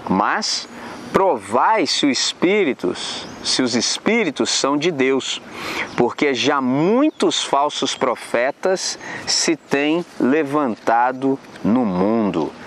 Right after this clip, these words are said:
O que que João tá falando? Acerca do discernimento de espíritos. O que é discernimento de espíritos? O que isso significa?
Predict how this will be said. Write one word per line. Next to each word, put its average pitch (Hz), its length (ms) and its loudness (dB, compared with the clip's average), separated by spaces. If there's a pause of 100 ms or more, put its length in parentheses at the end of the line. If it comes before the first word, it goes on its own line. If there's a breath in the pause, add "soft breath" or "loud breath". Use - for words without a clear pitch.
(200 loud breath)
O - 40 -12
que 208 140 0
que 202 120 0
João 147 280 0
tá 139 140 2
falando? 107 520 0
Acerca 165 580 2
do 143 200 2
discernimento 143 1700 2
de 117 260 0
espíritos. - 1080 0 (400 loud breath)
O - 100 6
que - 360 0
é 311 200 2 (360)
discernimento 123 1400 2
de 110 220 0
espíritos? 110 680 0
O 107 60 -2
que - 140 0
isso 247 200 2
significa? 120 840 0